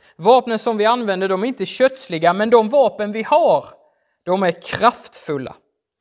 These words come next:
Och det främsta vapnet i den andliga kampen, det är bönen. Att gå en bönepromenad då du ber för ditt grannskap och samhälle, det är otroligt konkret.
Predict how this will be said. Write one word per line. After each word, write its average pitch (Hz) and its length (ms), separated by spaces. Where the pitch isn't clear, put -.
Och - 180
det 185 80
främsta 269 680
vapnet 165 640
i 170 60
den 170 140
andliga 165 420
kampen, 139 680
det 160 140
är 151 80
bönen. 147 460
Att 170 200
gå 285 220
en 262 120
bönepromenad 208 1040
då 214 120
du 196 120
ber 226 300
för 254 140
ditt 202 180
grannskap 202 600
och 170 80
samhälle, 180 720
det 196 80
är 190 460
otroligt 180 1400
konkret. - 680